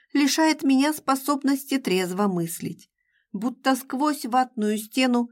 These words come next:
слышу возгласы приветствия. Женский лепет и густой мужской бас.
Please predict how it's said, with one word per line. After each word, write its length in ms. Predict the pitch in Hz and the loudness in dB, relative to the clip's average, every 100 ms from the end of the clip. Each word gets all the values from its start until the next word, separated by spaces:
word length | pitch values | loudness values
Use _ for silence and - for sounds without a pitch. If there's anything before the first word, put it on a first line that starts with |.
| _ _ _ | _ _ _
слышу 500 | - 277 320 - 277 | -4 0 0 0 -2
возгласы 640 | 214 240 208 233 240 262 | 0 0 0 -2 0 -2
приветствия. 840 | 226 233 185 175 - - - 175 - _ _ _ _ | -2 0 0 -2 -6 -12 -12 -12 -16 _ _ _ _
Женский 600 | 175 208 202 196 - 220 | -2 0 0 -2 -4 0
лепет 420 | 240 262 247 - _ _ - | 2 2 -2 -8 _ _ -4
и 60 | |
густой 480 | 277 294 - 262 277 | 0 0 2 0 2
мужской 560 | 269 262 - - 185 196 | 2 2 -2 -4 0 0
бас. 500 | 170 170 - - | 0 -4 -6 -14